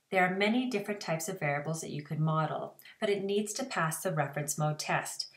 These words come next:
meaning it needs to be dynamic, so changing over time, and it needs to have a pattern that you want to change by either decreasing or de-,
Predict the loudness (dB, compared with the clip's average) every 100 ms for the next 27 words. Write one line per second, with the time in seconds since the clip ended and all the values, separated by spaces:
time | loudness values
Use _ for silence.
0 | -20 -6 -2 0 -2 -2 0 0 0 -6
1 | -2 2 2 4 0 0 -2 -4 -6 -6
2 | -4 0 0 0 0 -2 -4 -4 -4 -2
3 | -4 -6 -10 -4 -2 0 2 0 0 -2
4 | -2 -2 -2 0 2 2 0 -4 -4 -2
5 | 0 2 0 0 -4 -4 -2 -2 0 -2
6 | -2 -4 -4 -4 -2 -2 -4 -4 -6 -4
7 | -4 -6 -4 -4